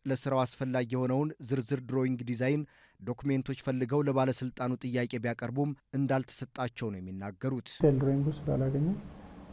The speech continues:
Speaker 2: እዚህ በሀገራችን ላይ ነው በትራይ እንዲደርስ ሰርተን፣ ከዛ ደግሞ ኮል እዛ ቀዳዳው አካባቢ ላይ ረስት እንዳያደርግ ኮልድ ጋልቫናይዜሽን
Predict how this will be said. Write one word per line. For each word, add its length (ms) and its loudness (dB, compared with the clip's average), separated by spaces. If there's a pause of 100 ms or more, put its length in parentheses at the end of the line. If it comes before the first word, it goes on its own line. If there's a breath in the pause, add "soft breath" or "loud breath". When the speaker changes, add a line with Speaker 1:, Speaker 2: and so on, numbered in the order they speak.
(120)
Speaker 2:
እዚህ 420 8 (1000)
በሀገራችን 640 2
ላይ 160 4
ነው 160 2 (240)
በትራይ 400 2
እንዲደርስ 400 2
ሰርተን፣ 420 -2
ከዛ 240 -2 (100)
ደግሞ 200 2 (200)
ኮል 300 6 (180)
እዛ 180 2 (1120 loud breath)
ቀዳዳው 400 8
አካባቢ 420 4
ላይ 160 6 (440)
ረስት 320 4
እንዳያደርግ 480 4 (300 loud breath)
ኮልድ 340 6
ጋልቫናይዜሽን 760 4